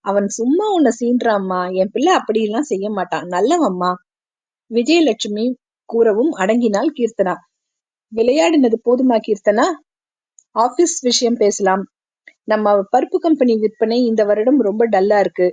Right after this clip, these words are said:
என் தாத்தா நிறுவியது. நாங்கள் இத்தனை உயரம் வளர அதுவே அடித்தளம். ஏகப்பட்ட போட்டி கம்பெனிகள் வந்தாச்சு.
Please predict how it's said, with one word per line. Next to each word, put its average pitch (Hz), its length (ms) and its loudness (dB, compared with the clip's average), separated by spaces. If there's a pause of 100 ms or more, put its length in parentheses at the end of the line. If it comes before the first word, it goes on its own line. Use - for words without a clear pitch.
(340)
என் 208 160 0
தாத்தா 233 380 0
நிறுவியது. 196 600 2
நாங்கள் 220 360 0
இத்தனை 247 380 0
உயரம் 285 340 2
வளர 220 320 2
அதுவே 214 300 -2
அடித்தளம். 185 520 -2 (680)
ஏகப்பட்ட 262 540 0
போட்டி 277 380 -2
கம்பெனிகள் 220 520 -2
வந்தாச்சு. 180 520 -2